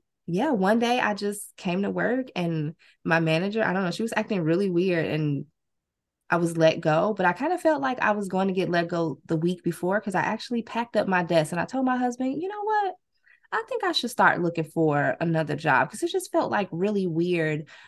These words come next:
Um, but yeah, the reason why I ended up getting fired was actually racial discrimination, because there was someone who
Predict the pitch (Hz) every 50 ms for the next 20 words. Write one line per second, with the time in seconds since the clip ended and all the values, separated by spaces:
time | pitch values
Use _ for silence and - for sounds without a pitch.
0 | - _ - 160 165 160 160 156 151 151 151 147 147 151 147 - _ _ _ -
1 | 180 180 170 185 214 233 214 185 170 156 165 196 165 165 185 196 202 202 196 185
2 | 180 175 170 170 170 165 - - 160 - 175 170 160 165 156 - 175 156 156 147
3 | - 160 151 147 143 147 151 - - 151 156 151 - - 165 151 147 143 - 151
4 | 160 156 151 151 151 - 165 160 156 151 - 165 165 160 151 147 147 143 156 -
5 | - 208 214 196 185 180 - 180 160 156 160 156 160 156 151 147 151 - - 170
6 | 165 165 160 160 156 160 160 156 175 165 156 151 147 147